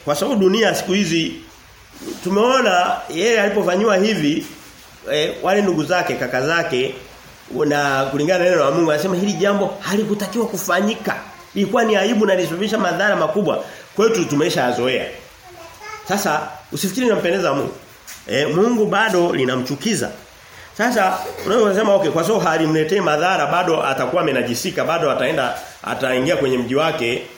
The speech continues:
ataendelea huko huko." Lakini itazaa ndoa pia ambayo sio salama. Eh, ni sawa na, na mtu ameenda ana, ana, ana, ana mlango umeharibika ki-, kitasa. Kitasa kimeshaharibika.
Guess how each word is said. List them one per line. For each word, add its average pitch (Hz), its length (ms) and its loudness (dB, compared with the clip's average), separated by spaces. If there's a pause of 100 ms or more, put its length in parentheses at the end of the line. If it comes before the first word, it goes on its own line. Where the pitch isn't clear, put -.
(140)
ataendelea 135 500 0
huko 165 220 2
huko." 110 400 -2 (720)
Lakini 160 760 0 (120)
itazaa 170 800 2
ndoa 185 440 2 (100)
pia 196 180 2
ambayo 170 280 2
sio 185 200 0
salama. 151 500 0 (920)
Eh, 120 420 -2 (440)
ni 185 100 2
sawa 262 200 4
na, 202 380 2 (100)
na 175 140 0
mtu 214 480 0 (120)
ameenda 190 580 0 (1700)
ana, 143 340 -2
ana, 127 280 -2
ana, 123 320 -2
ana 123 200 0
mlango 139 400 2
umeharibika 131 560 0
ki-, 123 320 -4
kitasa. - 400 -4 (480)
Kitasa 262 280 0
kimeshaharibika. 214 640 0